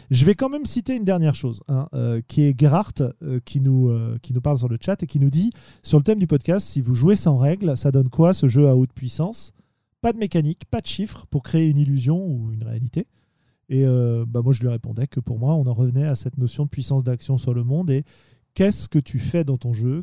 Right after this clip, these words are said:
qu'est-ce que les personnages que tu joues, quand tu joues des personnages, sont capables de changer autour d'eux. S'ils changent peu de choses, finalement, à part la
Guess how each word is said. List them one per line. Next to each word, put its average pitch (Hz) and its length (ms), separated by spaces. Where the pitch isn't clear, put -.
qu'est-ce - 320
que 139 280
les 113 100
personnages 160 480
que 139 80
tu 127 160
joues, 113 160
quand - 160
tu - 160
joues 120 100
des 117 100
personnages, 147 460
sont 190 220
capables 180 320
de 165 60
changer 160 420
autour 160 320
d'eux. 123 140
S'ils 220 320
changent 190 440
peu 240 120
de - 60
choses, 254 340
finalement, 202 560
à 196 100
part 196 220
la 139 100